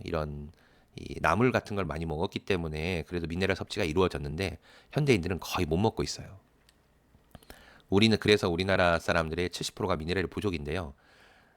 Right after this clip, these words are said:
어, 이천사 년도 정도에는 세계 인구를 조사를 했을 때 세계에서 삼십 프로, 삼분의 일 가량의 미네랄이 부족하다고 하는데 지금은 그 두 배가 부족하다고 통계가 나오고 있죠. 갈-, 지금은 뭐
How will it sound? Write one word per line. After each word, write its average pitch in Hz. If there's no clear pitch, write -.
어, 90
이천사 143
년도 185
정도에는 95
세계 180
인구를 98
조사를 85
했을 104
때 101
세계에서 104
삼십 82
프로, -
삼분의 170
일 110
가량의 98
미네랄이 90
부족하다고 85
하는데 82
지금은 107
그 -
두 120
배가 107
부족하다고 78
통계가 101
나오고 71
있죠. -
갈-, 123
지금은 160
뭐 92